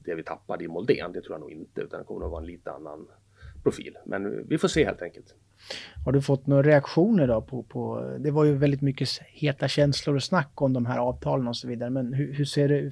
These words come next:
Speaker 2: ut framöver? Liksom, finns det någon, någon andemening bland klubbarna att försöka hitta på någon bättre lösning på det här, eller sitter det i sten nu tills kontraktet går ut, eller avtalet går ut nu, eller?
Speaker 1: Eh, nej, nej, men det är väl klart att det blir, det blir en, liksom en, en frustration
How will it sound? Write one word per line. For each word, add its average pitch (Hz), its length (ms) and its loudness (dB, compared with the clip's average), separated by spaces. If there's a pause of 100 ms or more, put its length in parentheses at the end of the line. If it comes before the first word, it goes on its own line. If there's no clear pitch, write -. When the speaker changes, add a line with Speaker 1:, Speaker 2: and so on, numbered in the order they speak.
Speaker 2:
ut 147 200 -2
framöver? 151 600 4
Liksom, 117 280 -8
finns 135 200 -6
det 135 80 -6
någon, 131 200 -2 (600)
någon 160 160 2
andemening 160 640 6
bland 180 280 8
klubbarna 147 320 6
att 139 60 -2
försöka 143 220 0
hitta 139 240 2
på 147 120 0
någon 143 140 2
bättre 147 300 4
lösning 123 400 0
på 117 80 -6
det 117 60 -4
här, 123 140 0
eller 131 140 0
sitter 147 340 -4
det 156 60 2
i 139 140 2
sten 139 360 2
nu 120 140 -2
tills 117 220 -6
kontraktet 127 460 -4
går 143 120 2
ut, 139 240 0
eller 131 100 2
avtalet 139 400 2
går 151 140 0
ut 147 180 -4
nu, 123 120 -10
eller? 127 180 -12 (600)
Speaker 1:
Eh, 87 760 -6 (360)
nej, 107 260 4
nej, 104 80 2
men 95 40 -4
det 95 100 -4
är - 40 0
väl 113 100 4
klart 85 200 -6
att 82 80 -10
det 87 80 -10
blir, 82 260 -10
det 90 120 -10
blir 87 220 -10
en, 85 60 -10
liksom 82 240 -14
en, 82 180 -14
en 85 140 -14
frustration 85 720 -10